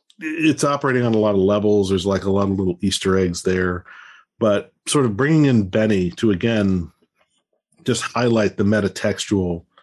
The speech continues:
nature of the story, uh, and sort of, you know, again, just speak to, again, also this, uh, very moving chapter,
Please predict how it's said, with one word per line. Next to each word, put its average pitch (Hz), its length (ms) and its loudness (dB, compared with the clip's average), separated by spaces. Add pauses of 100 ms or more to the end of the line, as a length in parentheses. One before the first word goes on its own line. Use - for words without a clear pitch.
(380)
nature 104 480 2
of 82 120 -2
the 85 80 -4
story, 90 680 0 (540)
uh, 82 480 -2 (100)
and 98 220 -2
sort 107 200 0
of, 98 200 0
you 110 80 2
know, 95 80 -4
again, 104 500 0
just 107 260 0
speak 123 300 -2
to, 110 200 4
again, 98 280 0
also 101 260 -2
this, 90 360 -4
uh, 87 200 0
very 92 280 0
moving 95 500 2
chapter, 95 680 -4